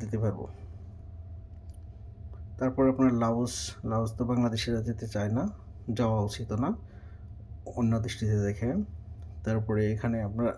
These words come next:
আমি কিন্তু ইগনোর করে যাচ্ছি, আপনাদের প্রয়োজন হলে কিন্তু পিউজ করে ভিডিও দেখতে পারেন এখান থেকে। যেমন মাকাও,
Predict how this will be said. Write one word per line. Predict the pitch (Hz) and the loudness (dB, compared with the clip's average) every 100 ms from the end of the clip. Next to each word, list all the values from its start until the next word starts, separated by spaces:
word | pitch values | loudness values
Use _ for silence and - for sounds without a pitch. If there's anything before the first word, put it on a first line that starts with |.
| - - - 127 | -4 -12 -2 4
আমি | 151 | 8
কিন্তু | 196 254 262 - 160 | 10 8 6 2 2
ইগনোর | 180 196 185 | 12 12 12
করে | 190 190 | 12 12
যাচ্ছি, | - - 202 - | 8 4 0 0
আপনাদের | 143 156 156 - | 0 2 2 6
প্রয়োজন | 180 175 | 8 8
হলে | 143 - | 4 -2
কিন্তু | 175 175 | -4 2
পিউজ | 151 160 - | 4 4 4
করে | 156 151 | 2 2
ভিডিও | 147 139 | 2 2
দেখতে | 135 - 127 | 2 0 0
পারেন | 113 107 107 | 2 4 4
এখান | 107 101 | 2 2
থেকে। | 98 113 - - - - - - - - - - - - - | 0 -4 -8 -14 -14 -12 -14 -12 -14 -12 -12 -12 -12 -12 2
যেমন | 143 | 4
মাকাও, | 139 151 147 110 | 6 4 6 4